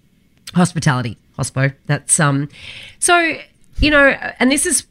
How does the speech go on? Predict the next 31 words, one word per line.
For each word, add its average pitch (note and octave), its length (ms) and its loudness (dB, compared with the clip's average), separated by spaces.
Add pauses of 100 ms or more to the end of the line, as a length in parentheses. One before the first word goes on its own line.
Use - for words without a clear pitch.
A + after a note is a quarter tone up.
(120)
we're A3 240 4
talking F#3 460 -2
to, E3+ 560 0
um, D#3+ 340 0
first F3 260 0
home E3 160 2
buyers D3+ 240 2
at D3 60 -10
the C#3+ 60 -4
moment D3 340 2
in C#3+ 100 -2
Australia C4 580 2
who F#3+ 180 2
are E3+ 40 0
worried D#3+ 340 0
about C#3+ 220 0
rising D3+ 380 0
interest B3 380 -2
rates C#3+ 280 -2
because D#3 340 -6
we D#3 100 -2
have C#3+ 200 0 (360)
variable D#3 480 0
mortgage D#3 420 -2
rates C3+ 320 -2
here D3 420 -2
as E3 160 -2
opposed D3 420 -4
to C#3 200 0 (200)
the, C#3+ 280 -2
that D#3 220 -4